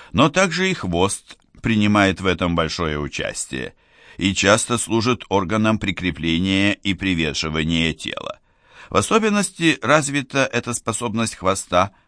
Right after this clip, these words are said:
у обезьян Нового Света. У многих млекопитающих органом лазания являются также когти,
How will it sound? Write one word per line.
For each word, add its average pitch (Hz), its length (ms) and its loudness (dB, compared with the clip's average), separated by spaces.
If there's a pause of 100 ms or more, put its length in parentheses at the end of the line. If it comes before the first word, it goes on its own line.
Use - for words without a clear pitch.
(200)
у 113 80 0
обезьян 107 840 2
Нового 98 500 2
Света. - 560 -4 (480)
У 147 80 6
многих 139 480 2
млекопитающих 120 1040 -2 (480)
органом 123 480 4
лазания 104 640 4
являются 82 680 0
также 85 460 -2
когти, - 640 2